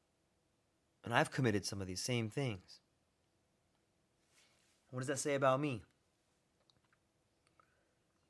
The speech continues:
What does it mean if I can identify those qualities in another person?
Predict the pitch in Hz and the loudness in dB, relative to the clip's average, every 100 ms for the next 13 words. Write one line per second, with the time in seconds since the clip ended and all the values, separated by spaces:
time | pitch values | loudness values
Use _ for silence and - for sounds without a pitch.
0 | _ _ _ _ _ _ _ _ _ _ | _ _ _ _ _ _ _ _ _ _
1 | - 151 151 127 135 147 135 113 104 101 | -2 0 2 0 0 0 0 -2 -2 -6
2 | - _ _ _ _ _ - 123 143 131 | -16 _ _ _ _ _ -10 -4 -2 0
3 | 117 110 139 143 139 117 101 92 90 87 | 0 2 4 6 6 6 6 4 0 -4
4 | 87 - - 113 - - 139 135 135 120 | -10 -10 -2 -2 -2 -4 6 10 10 10
5 | 113 104 110 107 104 - 113 101 - | 4 0 0 2 0 0 -4 -4 -8